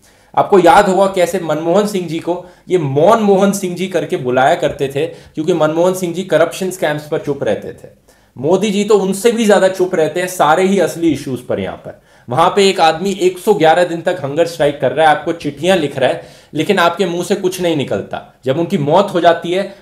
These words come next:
तो एक condolences के लिए यहाँ पर ट्वीट कर देते हैं।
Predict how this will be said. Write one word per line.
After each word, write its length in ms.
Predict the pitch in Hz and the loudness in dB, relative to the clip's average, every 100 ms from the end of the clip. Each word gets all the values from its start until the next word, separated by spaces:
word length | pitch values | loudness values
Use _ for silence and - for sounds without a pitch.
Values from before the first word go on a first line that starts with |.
| - | -4
तो 100 | 180 | 0
एक 180 | 190 190 | 0 2
condolences 680 | 170 180 190 185 175 180 - | 0 0 -2 -2 -4 -10 -8
के 120 | 165 | -4
लिए 120 | 170 | -2
यहाँ 140 | 156 | -2
पर 100 | 147 | -2
ट्वीट 360 | 180 147 127 123 | -6 -4 -4 -4
कर 160 | 117 101 | -4 -4
देते 320 | 90 - 92 | -6 -10 -18
हैं। 180 | 98 | -18